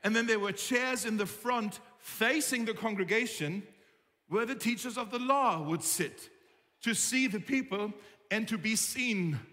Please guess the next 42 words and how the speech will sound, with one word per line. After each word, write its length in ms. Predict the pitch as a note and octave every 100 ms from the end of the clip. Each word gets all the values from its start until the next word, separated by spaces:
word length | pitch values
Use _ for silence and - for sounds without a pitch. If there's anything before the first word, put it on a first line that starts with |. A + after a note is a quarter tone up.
| - _
by 320 | F#3+ G3 D#3+
the 120 | C#3 C3+
people. 340 | D#3 C3+ A2+ -
That 100 | F3+
was 100 | D3+
more 140 | D3+ F3
important 460 | D3+ E3+ B2 B2
even, 260 | A#2 G#2+ A2+ - -
okay? 280 | - F3+ G3 - - -
That's 220 | A3 -
where 100 | G3+
they 100 | F#3+
wanted 280 | F3 E3+ E3+
to 100 | F3+
sit. 240 | F#3+ E3+ A#2 - -
And 140 | F#3 G#3
also 280 | A#3+ A#3 G3+
when 160 | G3
there 140 | G3+ G3
was 140 | F3+
a 80 | D#3
banquet, 480 | F3+ G#3+ A3 B3+ B3+ -
a 60 | C3
dinner, 380 | G#3 A3+ C4 C4 - - -
they 180 | G#3 C4+
wanted 400 | A3 A3 G3+ G#3
to 140 | - F#3
sit 540 | - G#3+ F#3+ - - - - _ _
at 140 | F3 E3+
the 80 |
important 760 | G3+ G3 A3 A3 A3 D3 - - - _ _ _ _
seats. 460 | - - E3+ A2 C3 C#3+
Like, 160 | D#3+
remember, 340 | F#3 F#3+ G#3 E3+
this 180 | F3 F3
was 140 | E3+
an 120 | D#3+
honor-shame 680 | E3 F#3+ E3+ - - G3+ G#3+
culture, 520 | - F#3 G3 - A3 - - -
and 220 | D3+ D#3+
they 180 | E3+ F#3+
said, 240 | F#3 F3+